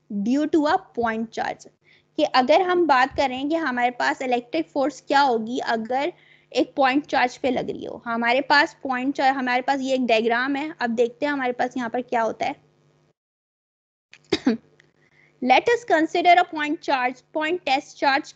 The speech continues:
Q naught be placed at a distance R। अच्छा, यहाँ जो मैंने डायग्राम बनाई है, यहाँ डायग्राम में मेरे पास दो चार्जेस नहीं है बल्कि दो से ज्यादा चार्जेस हैं।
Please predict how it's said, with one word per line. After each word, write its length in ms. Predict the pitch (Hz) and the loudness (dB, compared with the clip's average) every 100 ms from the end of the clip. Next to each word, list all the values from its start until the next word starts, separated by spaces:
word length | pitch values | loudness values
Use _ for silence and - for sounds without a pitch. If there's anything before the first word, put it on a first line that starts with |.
| - | -2
Q 100 | 294 | -2
naught 320 | 226 175 - - _ _ - | -2 -6 -14 -20 _ _ -10
be 220 | 220 285 311 302 | -2 0 0 0
placed 380 | 294 311 349 - | 0 2 0 0
at 140 | 262 262 | -2 -2
a 80 | 277 | -2
distance 480 | 247 247 - 254 269 - - | -2 -4 -8 -8 -8 -10 -6
R। 160 | 196 - - - - - | -4 -4 -8 -20 -10 -4
अच्छा, 200 | 277 359 | 0 2
यहाँ 520 | 262 240 254 302 339 | 2 0 0 0 2
जो 120 | 370 | 2
मैंने 260 | 349 330 339 | 2 2 2
डायग्राम 520 | 285 262 247 247 277 | 0 0 0 0 0
बनाई 340 | 285 254 233 | -2 -2 -4
है, 160 | 262 285 | -4 -2
यहाँ 320 | 262 262 285 | -4 -2 -2
डायग्राम 400 | 262 233 233 233 | 0 0 0 0
में 120 | 269 | -2
मेरे 240 | 277 254 247 | -2 -2 -2
पास 360 | 254 269 330 _ _ _ _ 233 | 0 0 -2 _ _ _ _ -6
दो 240 | 220 262 | 2 4
चार्जेस 500 | 339 330 269 262 311 311 | 4 2 0 2 0 0
नहीं 220 | 302 269 | -2 -2
है 60 | 240 | -2
बल्कि 320 | 247 262 302 | -2 0 0
दो 180 | 247 240 | 2 2
से 160 | 330 285 | 2 2
ज्यादा 320 | 226 202 226 | 2 2 0
चार्जेस 440 | 233 - - 120 | -2 -4 -4 -10
हैं। 140 | - | -12